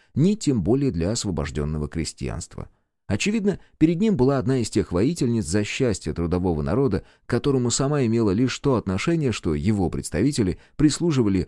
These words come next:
в доме ее родителей. Будто почувствовав взгляд Руднева, большевистская валькирия резко на него обернулась, и любопытствующий был пойман с поличным. "Если ваш половой инстинкт так силен,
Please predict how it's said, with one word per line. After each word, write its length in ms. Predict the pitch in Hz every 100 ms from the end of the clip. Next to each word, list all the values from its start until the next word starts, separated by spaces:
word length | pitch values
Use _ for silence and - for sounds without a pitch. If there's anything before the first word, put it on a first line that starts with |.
| -
в 180 | 101 92
доме 360 | 104 117 127
ее 380 | 107 85 67 67
родителей. 640 | 67 67 - - 50 - - _ _ _ -
Будто 280 | 90 110 104
почувствовав 580 | 113 - 95 - 71
взгляд 340 | 78 80 92 98
Руднева, 400 | 147 131 131 - - -
большевистская 960 | 101 131 - 151 180 151 - - 80 73
валькирия 580 | 101 120 202 202 180
резко 400 | 156 165 151 -
на 80 | 123
него 240 | 113 104 107
обернулась, 600 | 101 92 78 50 - - - -
и 200 | 143 131
любопытствующий 840 | - 110 85 - 113 - 71 67 82
был 180 | 76 73
пойман 480 | - 78 78 76 -
с 120 | -
поличным. 640 | - 71 64 - - 50 - _ _ -
"Если 360 | 220 233 226
ваш 200 | 214 190
половой 280 | - 143 156
инстинкт 420 | 165 - 185 170
так 180 | - 165
силен, 400 | - 190 233 269